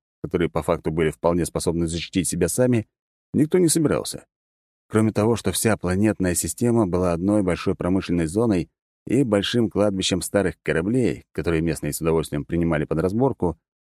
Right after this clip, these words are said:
она ещё была нехило укреплена. Цеховики имели свой флот, более чем в сотню вымпелов,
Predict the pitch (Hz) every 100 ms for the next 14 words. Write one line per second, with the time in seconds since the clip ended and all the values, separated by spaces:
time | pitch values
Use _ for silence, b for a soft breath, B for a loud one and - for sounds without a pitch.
0 | - 104 151 - 139 139 127 107 135 135
1 | 131 - 143 151 113 71 - _ _ _
2 | _ _ _ - 80 - 90 98 113 110
3 | 110 104 - 107 95 123 131 - - _
4 | 95 92 90 85 90 80 - - 98 87
5 | 82 104 123 87 73 64